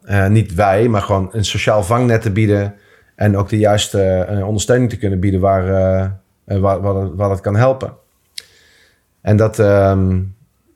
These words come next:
ja, die zijn er best veel. Dus dat, dat groeit ook heel erg. En een onderdeel daarvan is niet altijd zozeer wat je meegemaakt hebt. Hè. Dus van, eh, ik heb, ik heb mensen zien sterven of, eh,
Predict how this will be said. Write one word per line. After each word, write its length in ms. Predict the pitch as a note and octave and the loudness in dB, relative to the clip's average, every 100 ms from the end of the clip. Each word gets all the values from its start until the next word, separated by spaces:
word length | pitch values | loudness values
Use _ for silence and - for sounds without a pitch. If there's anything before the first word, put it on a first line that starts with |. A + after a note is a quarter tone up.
| _ _ _ | _ _ _
ja, 220 | - C3 B2 | -2 -2 0
die 100 | G#2+ | 0
zijn 160 | C3 | 2
er 80 | A#2+ | 2
best 200 | C3 C3+ | 0 0
veel. 300 | A#2+ D3 G3 - | 0 0 -2 -14
Dus 260 | A#3+ A#2 - | -6 -2 0
dat, 220 | G#2+ - | 0 0
dat 160 | A2 | -2
groeit 280 | - C#3+ D3+ | 0 0 0
ook 100 | C3+ | 0
heel 200 | C3+ B2+ | 0 2
erg. 440 | B2 C3 E3+ - - _ _ _ _ _ | 2 0 -6 -10 -20 _ _ _ _ _
En 220 | - G#2+ G#2+ | -2 0 2
een 220 | G#2+ G#2+ | 0 0
onderdeel 520 | B2+ B2 A#2 A2+ A2 | 0 2 4 4 2
daarvan 380 | A#2 B2 A#2+ A2 | 2 0 0 -2
is 100 | G#2+ | 0
niet 180 | B2+ A#2 | -2 -2
altijd 240 | A2+ A2+ | -2 -2
zozeer 340 | A2+ G#2+ A#2 | -4 -2 0
wat 140 | G#2+ G#2+ | 0 -2
je 100 | G#2+ | -2
meegemaakt 640 | A2 A#2 C3 C3 C3 C3+ | 0 0 0 -2 -2 -2
hebt. 260 | C#3 D3+ - | -4 -8 -8
Hè. 140 | C3 | -12
Dus 200 | C#3 A#2 | -10 -10
van, 260 | - G2+ G2+ | -6 -4 -4
eh, 200 | G2+ G2 | -4 -4
ik 120 | G2 | -6
heb, 160 | F#2+ - | -8 -10
ik 100 | F#2 | -10
heb 100 | G2+ | -6
mensen 380 | G#2 G#2 - F#2+ | -6 -6 -8 -6
zien 140 | G#2+ | -6
sterven 540 | - A2+ G#2+ G#2+ G#2 D#2 | -2 2 2 0 -4 -6
of, 220 | - - | -8 -10
eh, 280 | A2+ - | -8 -8